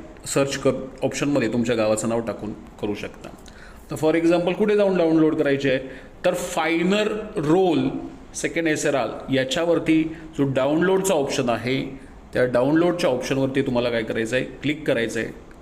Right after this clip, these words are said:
त्याचे क्लिक केल्यानंतर तुमच्यासमोर जर चुकीचं दाखवत असेल तर परत कॅप्चा व्यवस्थित टाकायचा, नंतर तुमच्यासमोर ही यादी ओपन होईल काही मिनिटामध्येच. त्याच्यामध्ये तुम्हाला तुमचे जे वॉर्ड आहेत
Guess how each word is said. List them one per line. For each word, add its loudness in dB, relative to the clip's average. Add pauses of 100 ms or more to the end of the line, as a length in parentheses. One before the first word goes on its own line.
(340)
त्याचे -6
क्लिक -2
केल्यानंतर 2
तुमच्यासमोर 0 (1040)
जर 2
चुकीचं 0
दाखवत 2
असेल 2
तर 2
परत 2 (240)
कॅप्चा -4
व्यवस्थित 0
टाकायचा, -2 (720)
नंतर 2
तुमच्यासमोर 0
ही 2
यादी 0 (260)
ओपन -2
होईल 2 (260)
काही -2
मिनिटामध्येच. 0 (720)
त्याच्यामध्ये 2
तुम्हाला 2 (580)
तुमचे 4 (240)
जे 2
वॉर्ड 4
आहेत 0